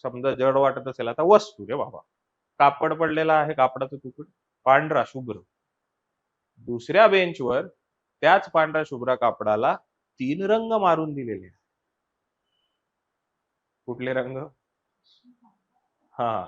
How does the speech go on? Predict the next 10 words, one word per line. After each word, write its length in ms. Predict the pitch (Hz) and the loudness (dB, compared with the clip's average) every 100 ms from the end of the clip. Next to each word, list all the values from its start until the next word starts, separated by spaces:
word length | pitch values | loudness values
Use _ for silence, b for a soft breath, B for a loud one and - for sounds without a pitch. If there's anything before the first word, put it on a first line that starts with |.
| - - | -12 -10
केशरी, 360 | 131 131 139 | -10 -8 -10
पांढरा 460 | 143 113 113 107 139 | -6 -6 -6 -6 -6
आणि 180 | 135 165 | -6 -4
हिरवा, 340 | 190 147 92 - _ _ _ _ _ _ _ - | -2 -2 -4 -10 _ _ _ _ _ _ _ -6
बरोबर? 320 | 123 185 190 - _ _ _ _ _ _ 113 | 0 2 2 0 _ _ _ _ _ _ -6
बदलला 420 | 123 143 165 160 | -2 0 2 2
का 120 | 156 | 0
दोघांचा 540 | 151 151 147 139 131 127 | -2 -2 -2 0 2 2
अर्थ? 260 | 123 - 131 123 _ _ _ _ _ _ _ _ _ _ _ _ _ _ _ _ | 0 -6 -6 -6 _ _ _ _ _ _ _ _ _ _ _ _ _ _ _ _
बरोबर? 360 | 131 185 196 - | 0 2 2 0